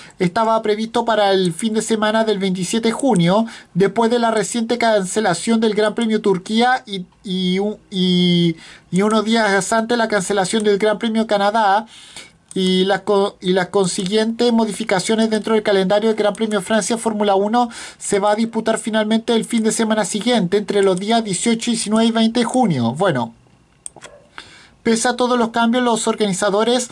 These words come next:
eh, pudieron confirmar que gracias a las re-, relajaciones de las restricciones del gobierno galo, eh, finalmente Paul Ricard...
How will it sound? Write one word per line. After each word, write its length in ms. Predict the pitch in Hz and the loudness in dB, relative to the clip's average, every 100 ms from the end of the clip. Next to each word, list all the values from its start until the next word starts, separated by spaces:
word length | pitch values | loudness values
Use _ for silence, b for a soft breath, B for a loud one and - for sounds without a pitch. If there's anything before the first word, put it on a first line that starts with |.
| B B B B _ - | B B B B _ -4
eh, 180 | 208 180 | 0 0
pudieron 400 | 208 214 226 226 | 0 0 0 0
confirmar 540 | 226 226 208 202 220 | -2 -2 -2 -2 -2
que 120 | 220 | -2
gracias 420 | 196 220 220 233 226 | 0 0 -2 -2 0
a 40 | |
las 160 | 208 202 | 2 2
re-, 200 | 196 175 - 185 | 0 -4 -8 -2
relajaciones 1040 | 180 185 180 180 180 - 214 226 247 - B B B - | 2 2 2 0 -4 -2 -2 0 -2 -4 B B B 0
de 120 | 190 | 2
las 140 | 214 | 2
restricciones 640 | 208 208 196 180 226 226 226 | 0 -2 -4 -2 -2 0 0
del 140 | 220 | 0
gobierno 880 | 196 190 185 208 220 208 214 208 180 | 2 2 0 -2 -2 0 2 4 2
galo, 540 | 233 233 160 185 - B B B B | 2 2 2 2 0 B B B B
eh, 140 | 180 | -2
finalmente 540 | 175 208 214 214 226 240 | 0 0 0 0 0 0
Paul 220 | 240 214 | 0 0
Ricard... 440 | 208 214 220 240 | 0 0 2 0